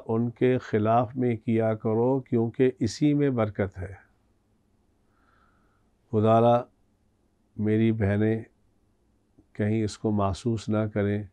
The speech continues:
कि मौलाना साहब ने ये हमारे ख़िलाफ़ क्या बयान कर दिया? खुदारा मैं किसी के ख़िलाफ़ नहीं हूँ।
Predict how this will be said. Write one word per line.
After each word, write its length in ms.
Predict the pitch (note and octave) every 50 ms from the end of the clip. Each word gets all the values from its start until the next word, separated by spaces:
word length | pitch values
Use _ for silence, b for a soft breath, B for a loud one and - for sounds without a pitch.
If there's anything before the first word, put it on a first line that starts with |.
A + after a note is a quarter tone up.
| _ _ _ _ _ _ _ _ _ _ _ _ _ _ _ _ _ _ _ _
कि 60 | - G2+
मौलाना 480 | G2 G2+ G2+ G#2 G#2 G#2+ G#2+ G#2+ G#2+ G#2+
साहब 340 | G#2+ - G#2+ G#2 G#2 G#2 G#2
ने 160 | G#2 G#2+ G#2 G#2 G#2 - _ _ _ _ _ _ _ -
ये 140 | G#2+ G#2+ G#2
हमारे 420 | G2 G2 G2+ G2 G2 G#2+ A2 A2+
ख़िलाफ़ 380 | G#2+ - G#2 G2+ G#2 G#2 G#2 G2+
क्या 220 | - - G2+ G2+
बयान 280 | G2+ G#2 G2 G2 G2+ G2+
कर 160 | - G2+ G2
दिया? 280 | G2 G2+ G2 G2 F#2+ F#2+ G2 -
खुदारा 540 | _ - G#2 G2+ G2+ G2+ G2+ G#2 G#2+ G#2+ G#2
मैं 220 | G2+ G#2 G#2 G#2 G#2
किसी 380 | - - G#2+ G2+ - - A#2+ A2
के 160 | - - G#2+
ख़िलाफ़ 480 | G2+ - G2 F#2 F#2 F#2+ F#2+ - - F#2+
नहीं 220 | F#2 F#2 F#2+ F#2
हूँ। 260 | F2+ F#2+ F2+ F#2 G#2